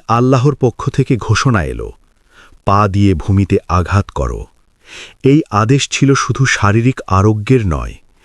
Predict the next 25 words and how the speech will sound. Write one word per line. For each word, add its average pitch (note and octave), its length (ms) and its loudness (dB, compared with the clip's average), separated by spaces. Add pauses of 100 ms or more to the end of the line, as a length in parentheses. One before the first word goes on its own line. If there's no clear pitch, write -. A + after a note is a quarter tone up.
(360)
এ G2+ 140 2
ছিল F#2+ 280 0
পরীক্ষা G2+ 580 0
সমাপ্তির F2 680 -2
ঘোষণা। A#1 520 -2 (1040)
আরোগ্য, G#2 580 0 (600)
কেবল D3 280 4
শরীর C#3 560 2
নয়, A#1+ 240 -4 (460)
আত্মারও। C#2+ 640 -2 (920)
যখন C3 380 2
ঝর্ণার A#2 540 2
পানি G#2 320 0
প্রবাহিত F#2+ 480 0
হল, C2 340 -4 (540)
তিনি G2+ 200 4
গোসল G#2 400 2
করলেন, A#1 500 -4 (320)
পান A2+ 260 2
করলেন। A#1+ 520 -6 (580)
তার A#2 160 2
শরীর A2+ 440 2
সুস্থ - 460 -4
হয়ে D2 260 0
গেল, A#1+ 280 -6